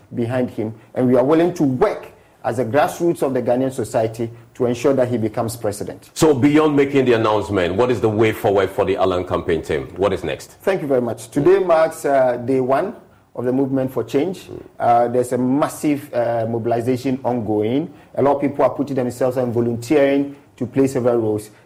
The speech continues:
Speaker 1: In the coming weeks and days, just as he said, we will launch formally the movement for change
Speaker 2: Mm.
Speaker 1: and launch a bold campaign at the community level, at the grassroots level,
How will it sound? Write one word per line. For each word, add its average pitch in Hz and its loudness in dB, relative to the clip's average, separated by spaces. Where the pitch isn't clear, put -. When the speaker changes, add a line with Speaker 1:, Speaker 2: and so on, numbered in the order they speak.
Speaker 1:
In 135 2
the 147 4
coming 202 2
weeks 160 0
and 131 2
days, 131 2
just 147 0
as 127 2
he 113 -8
said, 156 -2
we 127 2
will 127 2
launch 160 2
formally 139 0
the 120 -2
movement 139 0
for 110 -4
change 139 -2
Speaker 2:
Mm. 65 -12
Speaker 1:
and 202 2
launch 156 2
a 147 0
bold 147 0
campaign 117 -2
at 110 -2
the 110 -2
community 139 -2
level, 123 0
at 107 -2
the 110 -4
grassroots 135 -2
level, 107 -6